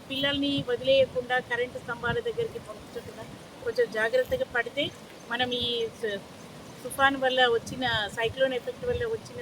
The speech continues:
దాని నుంచి కొంచెం తేరుకోగలుగుతాము. అలాగే వరి ధాన్యం, ప్యాడీ సెంటర్స్ కూడా అన్ని విజిట్ చేస్తున్నాము రెగ్యులర్గా. మన స్టా-, మా రెవెన్యూ స్టాఫ్ అంతా కూడా అదే పనిలో ఉన్నాము.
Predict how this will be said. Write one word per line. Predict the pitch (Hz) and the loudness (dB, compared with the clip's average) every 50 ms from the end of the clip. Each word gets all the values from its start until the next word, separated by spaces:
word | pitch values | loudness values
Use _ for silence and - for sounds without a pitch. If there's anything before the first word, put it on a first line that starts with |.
| 226 233 | -4 -2
దాని | 220 220 220 226 | -2 -2 -2 -4
నుంచి | 226 247 208 - - - - - - - - - - | -10 -12 -12 -12 -12 -12 -12 -14 -16 -16 -16 -12 -10
కొంచెం | 240 233 240 247 240 - | -8 -6 -6 -6 -2 2
తేరుకోగలుగుతాము. | 233 220 226 240 - 247 233 226 220 208 208 - 214 220 254 294 294 - - - - - - - | 4 4 4 6 6 4 4 4 2 0 -2 -2 -4 -4 -4 -6 -8 -10 -12 -16 -16 -10 -4 0
అలాగే | 220 226 247 262 254 302 294 | 4 6 6 6 6 4 2
వరి | 247 247 240 240 254 | 2 4 2 2 4
ధాన్యం, | 254 254 254 254 254 254 254 247 247 240 - - | 6 6 6 8 6 4 2 0 -2 -2 -2 2
ప్యాడీ | 240 233 233 247 269 | 4 4 6 4 4
సెంటర్స్ | 262 277 262 262 269 269 262 - | 0 -2 -2 0 0 -2 -2 -2
కూడా | - - 262 269 | -4 -2 0 2
అన్ని | 262 247 233 240 254 247 | 2 2 0 -2 -6 -8
విజిట్ | 240 233 - - 262 - - 262 | -8 -12 -14 -14 -14 -4 0 0
చేస్తున్నాము | 240 226 226 - 233 233 226 220 220 | 0 0 -2 -6 -8 -6 -6 -6 -6
రెగ్యులర్గా. | 208 202 185 - 208 226 226 220 214 226 254 311 - - - - - - - - 214 | -8 -12 -10 -8 -6 -6 -6 -6 -6 -8 -8 -8 -10 -12 -16 -16 -18 -16 -12 -8 -2
మన | 220 226 233 226 | 2 4 4 4
స్టా-, | 220 - - 247 233 220 | 4 2 4 6 6 6
మా | 220 233 233 | 8 6 4
రెవెన్యూ | 226 226 233 247 262 269 269 | 4 4 2 2 0 0 -2
స్టాఫ్ | - - 254 240 233 247 | 0 2 2 2 2 -2
అంతా | 226 - 247 254 | -6 -4 -2 -2
కూడా | 247 247 247 269 262 | 0 2 2 2 2
అదే | 233 214 220 226 247 | 2 4 4 4 2
పనిలో | 240 233 220 220 226 226 220 | 2 -2 -8 -6 -6 -6 -6
ఉన్నాము. | 220 214 220 208 214 226 269 | -6 -8 -10 -10 -10 -10 -10